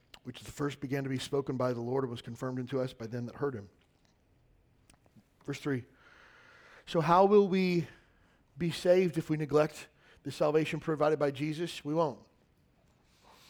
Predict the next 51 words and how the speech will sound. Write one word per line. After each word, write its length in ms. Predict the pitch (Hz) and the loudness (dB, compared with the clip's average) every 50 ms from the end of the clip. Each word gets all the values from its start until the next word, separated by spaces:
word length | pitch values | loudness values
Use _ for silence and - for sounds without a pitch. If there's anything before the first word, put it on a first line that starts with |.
| - _ _ _ - _ - | -20 _ _ _ -20 _ -2
But 100 | 165 180 | 2 4
when 40 | 196 | 4
it 80 | 202 - | 4 4
talks 240 | 208 220 240 - | 4 2 2 2
about 140 | 254 294 262 | -2 -2 0
neglecting 520 | 196 185 170 147 185 180 185 - 214 185 175 | 0 0 2 4 4 4 4 2 -4 -2 -2
a 40 | |
great 320 | 160 143 156 180 180 175 - | -2 2 4 4 4 2 -2
salvation, 720 | - - 196 165 160 160 139 160 160 156 - - 143 127 123 | -2 2 4 4 4 6 6 4 4 4 0 -2 -6 -8 -8
it's 140 | 127 - | -6 -4
not 140 | - 170 180 | -4 -4 -2
just 180 | 156 185 - - | -4 -6 -2 0
talking 200 | 185 175 175 180 | 0 0 0 2
about 140 | 175 165 160 | 0 0 0
the 80 | 165 | -2
day 200 | 147 135 156 160 | -2 0 0 0
that 180 | 156 160 147 - | 0 -2 -2 -4
you 60 | 160 | -4
accepted 420 | - - - 170 151 - 165 131 | -4 -2 -2 -2 -2 -2 -4 -8
Christ 340 | - - 165 160 147 - - | -2 0 0 0 0 -2 -6
as 100 | 139 131 | -10 -6
Savior, 360 | - 165 156 151 131 131 135 | -2 0 0 0 0 -2 -2
though 220 | 131 135 135 139 127 - - - | -2 0 0 0 -2 -4 -10 -10
that's 160 | - 151 143 - | -8 -8 -6 0
definitely 340 | 156 165 147 - 151 139 | 0 0 0 0 -4 -6
applicable 540 | 127 - - 170 165 - - - 110 117 110 | -6 -6 -4 -6 -6 -4 -6 -10 -10 -10 -10
here. 200 | 98 117 107 101 - - - - - | -10 -12 -12 -12 -14 -14 -16 -12 -10
It's 140 | 196 165 - | -8 -8 -4
talking 360 | - 190 185 196 202 - 254 | 0 2 2 2 2 -2 -2
about 240 | 262 214 220 190 165 | 2 2 2 2 4
going 280 | 156 170 180 180 170 156 | 4 4 4 4 2 2
back 360 | 127 165 151 170 190 - - | 2 4 4 4 2 -2 -6
to 380 | - - 185 180 175 170 170 165 | -8 -4 -2 0 2 2 0 0
the 100 | 165 147 | -2 -4
truth 320 | - - - 196 190 170 | -8 -4 -4 -4 -2 0
of 100 | - 160 | -2 -2
the 80 | 139 156 | 0 0
gospel 480 | 135 139 135 139 139 - - - 165 156 | 0 2 2 2 2 0 -4 -4 -4 -2
when 200 | 151 165 160 160 | 0 -2 -2 -2
we 120 | 156 151 | -2 -4
sin. 500 | - - - 233 247 202 131 95 87 87 _ _ _ _ _ _ _ _ _ _ - - - - | -4 -6 -4 -2 -2 -2 -2 -6 -10 -20 _ _ _ _ _ _ _ _ _ _ -20 -20 -12 -2
When 160 | - 196 196 | 0 4 6
we 120 | 196 202 175 | 6 6 4
begin 360 | 185 180 147 208 220 240 226 | 4 2 4 6 4 6 4
to 80 | 220 | 2
drift, 280 | 170 143 190 190 - - | 2 4 4 4 4 2
how 260 | - - 185 196 233 | 4 6 8 8 8
can 220 | 233 - - 240 220 | 8 6 4 6 6
we 120 | 214 208 | 6 6
get 320 | 160 170 208 196 175 156 | 8 8 6 6 6 6
back 480 | 139 196 202 220 226 220 - - - - | 6 8 8 8 6 2 -2 -16 -18 -10